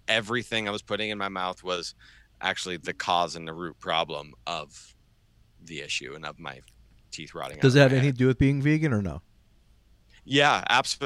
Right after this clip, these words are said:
Speaker 1: absolutely it did. Um, I was, I was a, I was a baker at the time. I was a head baker at a, an Italian bakery.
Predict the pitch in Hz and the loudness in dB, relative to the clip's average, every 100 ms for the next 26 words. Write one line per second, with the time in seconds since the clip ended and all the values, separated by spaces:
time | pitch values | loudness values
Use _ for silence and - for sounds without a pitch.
0 | - 127 - 151 170 180 175 139 151 139 | 0 2 2 0 0 4 2 6 6 6
1 | - - - - 135 127 113 - 131 113 | 2 -14 -12 0 2 2 0 0 0 2
2 | 123 123 131 - - 120 117 95 120 135 | 0 0 -6 -8 -2 0 0 2 2 4
3 | 139 135 135 127 131 120 107 110 110 110 | 4 4 0 0 2 2 0 0 0 2
4 | 113 104 92 90 101 110 - 101 104 98 | 2 2 2 0 -2 -4 -2 0 0 0
5 | 92 92 110 107 | -2 -2 -2 -2